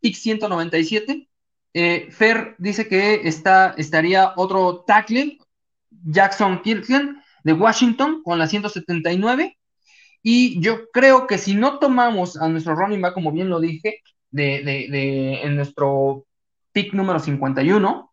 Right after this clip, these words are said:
de la segunda ronda, pues tendríamos que ir por un running back, que sería Hunter, eh, Lupek, North Dakota, está pronosticado para la ciento ochenta y tres, nada relevante, nada relevante de verdad,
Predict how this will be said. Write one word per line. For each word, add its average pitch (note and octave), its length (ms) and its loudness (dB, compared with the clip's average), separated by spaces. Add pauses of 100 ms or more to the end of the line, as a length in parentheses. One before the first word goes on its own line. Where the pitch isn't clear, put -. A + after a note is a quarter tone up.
de C#3 160 -4
la C3 80 0
segunda D3+ 360 -2
ronda, E3 420 -2
pues D3 140 -8
tendríamos G3+ 380 -2
que B3 100 -4
ir A#3 80 -6
por A3+ 100 -2
un A3+ 140 -4
running A3+ 280 -6
back, B3 220 -2 (320)
que G3+ 80 -2
sería A3 500 2 (120)
Hunter, G#3+ 500 0
eh, F3 640 0 (120)
Lupek, G3 440 -2 (800)
North G3+ 300 2
Dakota, G#3 560 -2 (100)
está F#3 280 -2
pronosticado F3+ 400 -2
para E3+ 100 -2
la C#3+ 60 0
ciento F#3+ 200 -4
ochenta D#3 280 -2
y C#3+ 80 -4
tres, A3 260 -2
nada A3+ 500 2
relevante, F#3+ 680 0 (120)
nada F3+ 300 0
relevante D#3+ 440 0
de D#3+ 100 4
verdad, D#3+ 360 0